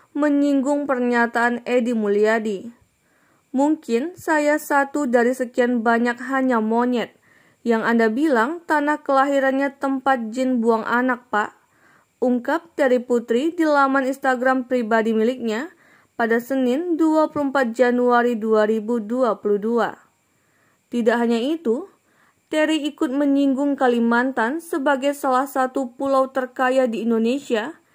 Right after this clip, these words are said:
yang menurutnya banyak orang asli Kalimantan yang berakhlak mulia dan bijak dalam berkata-kata. Selain Terry Putri, ada juga Ola Ramlan yang tak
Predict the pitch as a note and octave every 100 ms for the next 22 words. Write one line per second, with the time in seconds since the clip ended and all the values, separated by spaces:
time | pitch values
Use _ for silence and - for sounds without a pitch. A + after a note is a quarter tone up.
0 | _ _ _ - C4+ C4+ C4 B3+ B3 B3
1 | A#3+ A#3+ E4 E4 D4 C#4+ - C4+ C#4 C4+
2 | C#4+ C#4 C#4 C#4 C4 B3+ B3+ B3+ B3+ C4
3 | B3+ A#3 A3+ - A#3+ C4 C4 B3 A#3+ A#3+
4 | A#3+ A#3 C#4+ B3 B3+ B3 A#3 A#3 C4 B3
5 | A#3+ B3+ C4 A3+ G#3+ A3 A3 G#3+ A#3 A#3+
6 | A#3+ G3+ - _ _ _ _ _ _ _
7 | _ _ _ _ - C4+ B3+ B3 B3 A#3+
8 | A#3 A#3 E4 E4+ C4+ A3 D#4 - D#4 D4
9 | A#3 C#4+ A#3 C#4 - C4 B3+ B3 B3 B3
10 | B3+ C4 B3 B3 A#3+ B3 -